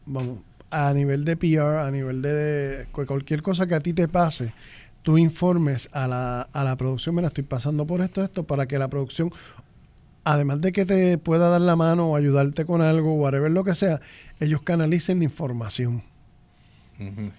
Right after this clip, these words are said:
Speaker 1: ¿Qué sucede? Ella viene y todo el mundo sabe que ella está en Cobra Kai y que debe estar ganando bien. Eh, este, por ejemplo, el hi-, el que hace, el nene que hace el hijo de, de LaRusso, de Daniel LaRusso,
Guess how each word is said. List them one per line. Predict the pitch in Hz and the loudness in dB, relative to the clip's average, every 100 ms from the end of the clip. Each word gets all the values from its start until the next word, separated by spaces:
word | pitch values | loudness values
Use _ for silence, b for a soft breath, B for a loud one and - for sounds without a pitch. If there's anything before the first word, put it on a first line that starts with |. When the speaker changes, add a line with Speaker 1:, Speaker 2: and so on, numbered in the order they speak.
| - | -6
Speaker 1:
¿Qué | 147 | -2
sucede? | 143 139 139 127 - | 2 2 2 -2 -4
Ella | 143 143 151 | -2 2 4
viene | 147 190 208 170 - _ _ - | 4 4 4 0 -4 _ _ -8
y | 160 143 135 131 | -2 0 0 -2
todo | 127 | -4
el | 127 | -4
mundo | 127 127 | -4 -6
sabe | - 160 | -6 -6
que | 220 | -2
ella | 165 | -4
está | 143 | -2
en | 135 | -4
Cobra | 131 123 120 | -4 -4 -4
Kai | 170 214 | -2 -2
y | |
que | 165 | 0
debe | 131 | 0
estar | 123 135 131 | -2 -4 -2
ganando | 131 127 127 | 0 0 0
bien. | 151 196 180 | 0 2 0
Eh, | 151 B B B B B - | -2 B B B B B 0
este, | 156 135 - 170 151 143 135 - | 0 0 -4 -2 0 2 -2 -6
por | - 139 | -4 0
ejemplo, | 139 160 156 | 0 0 0
el | 143 | 0
hi-, | 143 - | 0 0
el | 151 143 139 | -2 -2 -2
que | 147 | -4
hace, | 135 156 | -2 0
el | |
nene | 160 190 | 2 2
que | 190 | 2
hace | 190 180 190 | 2 2 2
el | 185 | 4
hijo | 180 185 | 4 4
de, | 185 180 170 160 147 143 | 4 4 4 2 2 0
de | 143 143 139 135 | 0 0 0 0
LaRusso, | 139 156 175 127 123 | 0 2 2 0 -6
de | 127 | -6
Daniel | 120 135 135 | -4 -4 -2
LaRusso, | 143 170 120 123 | 0 0 -2 -8